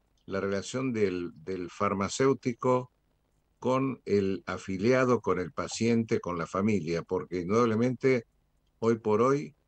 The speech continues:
es, es, es muy difícil el acceso a, a la medicina de calidad. Hay eh, muchas quejas, inclusive con A B C uno de financiadores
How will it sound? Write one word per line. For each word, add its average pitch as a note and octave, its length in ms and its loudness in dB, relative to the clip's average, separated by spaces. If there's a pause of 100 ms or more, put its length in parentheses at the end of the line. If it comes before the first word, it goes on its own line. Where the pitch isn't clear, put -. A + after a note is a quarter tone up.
(220)
es, - 300 -6
es, F2+ 220 -2 (100)
es G2 160 0
muy C#3+ 260 4
difícil A2+ 500 2
el F#2+ 80 0
acceso A2 680 0 (540)
a, F2 280 -4
a - 240 -8
la F2 120 -4
medicina F#2+ 580 0
de F#2 120 0
calidad. G#2+ 600 0 (520)
Hay A2 380 0 (200)
eh, E2+ 800 -4
muchas G#2+ 440 -4
quejas, A2 640 -4 (500)
inclusive F#2+ 640 0
con E2 460 -4 (400)
A G2 140 0
B G#2 160 6
C G2 180 0
uno G2+ 300 2
de F2 100 -2
financiadores F#2+ 1040 0